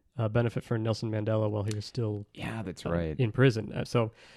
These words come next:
Speaker 1: that's really the only specifically eighties element really you
Speaker 2: Yeah.
Speaker 1: could, you could find about
Speaker 2: I
Speaker 1: it.
Speaker 2: also like, uh,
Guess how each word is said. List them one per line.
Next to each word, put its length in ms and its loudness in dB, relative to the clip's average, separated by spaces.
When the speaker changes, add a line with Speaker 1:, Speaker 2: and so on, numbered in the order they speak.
Speaker 1:
that's 200 6
really 220 10
the 180 4
only 280 4
specifically 640 0
eighties 260 0
element 340 0
really 280 0
you 80 -4
Speaker 2:
Yeah. 120 -2
Speaker 1:
could, 160 -6
you 140 -6
could 140 -12
find 260 -4
about 240 -4
Speaker 2:
I 60 6
Speaker 1:
it. 40 4
Speaker 2:
also 280 6
like, 640 4
uh, 300 0